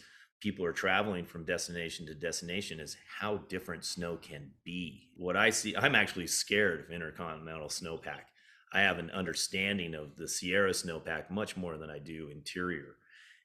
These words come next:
And people need to be aware of those different personalities. And, you know, Colorado, when they have a looming,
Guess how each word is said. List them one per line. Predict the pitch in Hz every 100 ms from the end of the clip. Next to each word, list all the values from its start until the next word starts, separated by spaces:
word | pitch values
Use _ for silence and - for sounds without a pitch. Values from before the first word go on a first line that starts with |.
| -
And | 92 87 85
people | 135 143
need | 147 139
to |
be | 135
aware | 135 123 135
of | 120
those | 98 -
different | 98 87
personalities. | - 92 87 90 104 107 78 78 - 87
And, | 85 82 82 82 -
you | 87
know, | 82
Colorado, | 82 98 104 95 104 107 92 - - - _
when | 90
they | 98
have | 113
a | 95
looming, | 85 95 107 113 107 104 101